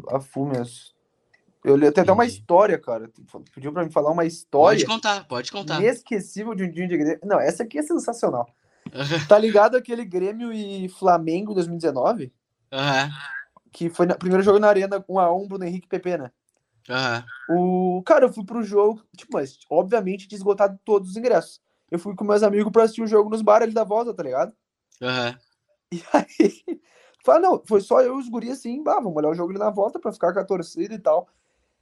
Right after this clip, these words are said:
Speaker 1: Meu, e aí eu falei, "Bah, gurizada, já que esse banheiro aqui tá lotado, eu vou subir lá no da esplanada da Arena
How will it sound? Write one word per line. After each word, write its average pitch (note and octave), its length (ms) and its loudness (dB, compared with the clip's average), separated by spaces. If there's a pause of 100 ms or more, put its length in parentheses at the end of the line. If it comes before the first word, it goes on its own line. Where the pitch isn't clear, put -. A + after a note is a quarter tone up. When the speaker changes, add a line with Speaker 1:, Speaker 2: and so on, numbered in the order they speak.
(140)
Speaker 1:
Meu, A#3 420 0
e G3 160 2
aí A3 340 4
eu A#3 260 -2
falei, A#3+ 280 0
"Bah, D#4 160 4
gurizada, A3 560 0 (140)
já - 160 0
que A3+ 100 -16
esse G#3 140 -16
banheiro G3+ 240 -2
aqui G#3+ 100 -10
tá G#3+ 120 -2
lotado, G3+ 440 0
eu G3+ 60 -2
vou G#3+ 120 -8
subir A3 180 -10
lá A3+ 120 -6
no A3+ 60 -10
da A3 100 0
esplanada A3 380 -4
da A3 100 2
Arena A3 440 -4